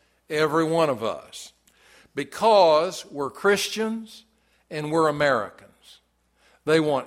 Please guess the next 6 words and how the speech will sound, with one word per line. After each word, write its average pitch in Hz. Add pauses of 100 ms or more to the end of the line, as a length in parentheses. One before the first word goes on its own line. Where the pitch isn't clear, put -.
every 202 (100)
one 175
of 131
us 123 (380)
dead. 107 (1300)
Al-Qaeda, 156